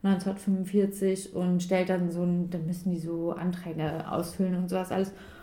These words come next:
Und er erklärt dann, dass er nur in der S A Reserve war und gar nicht in der S A und dass er kann ja alles gar nichts dafür und es war alles eigentlich ohne ihn.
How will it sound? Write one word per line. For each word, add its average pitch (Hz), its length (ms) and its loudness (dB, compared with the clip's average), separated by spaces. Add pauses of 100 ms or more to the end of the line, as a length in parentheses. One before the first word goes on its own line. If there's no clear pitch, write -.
(100)
Und - 80 -4
er 175 100 8
erklärt 190 360 4
dann, 185 140 4
dass 180 160 0
er 180 80 4
nur 180 160 4
in 180 80 2
der 170 200 -2
S - 140 -6
A 175 220 0
Reserve 190 680 2
war 202 340 4
und 175 100 0
gar 175 140 0
nicht 175 140 0
in 180 140 -4
der 175 140 2
S 175 100 -8
A 202 260 2
und 196 100 4
dass 180 80 -2
er - 100 -4
kann 190 200 0
ja 202 140 4
alles 202 260 4
gar 196 160 0
nichts 196 160 2
dafür 226 320 2
und 196 120 6
es - 120 -4
war 185 120 2
alles 190 340 2
eigentlich 185 420 -4
ohne 233 220 4
ihn. 233 340 2